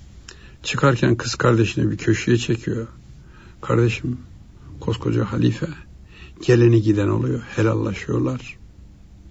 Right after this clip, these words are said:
Bunun gömleğini değiştir." diyor, "ya böyle kirli gömlekte olmasın." "Peki abi." diyor. Ya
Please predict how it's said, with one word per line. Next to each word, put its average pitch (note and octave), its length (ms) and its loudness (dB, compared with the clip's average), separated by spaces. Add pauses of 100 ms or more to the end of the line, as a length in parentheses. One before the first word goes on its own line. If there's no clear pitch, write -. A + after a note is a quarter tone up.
(1500)
Bunun A#2 320 4 (260)
gömleğini A#2 480 6
değiştir." A#2 500 2
diyor, C3 160 0
"ya A#2+ 260 -4
böyle A#2 220 0
kirli A2+ 340 2
gömlekte A2+ 560 -2 (1200)
olmasın." A#2+ 500 0 (760)
"Peki - 300 0
abi." G2 280 -6
diyor. - 300 -20 (920)
Ya - 80 -12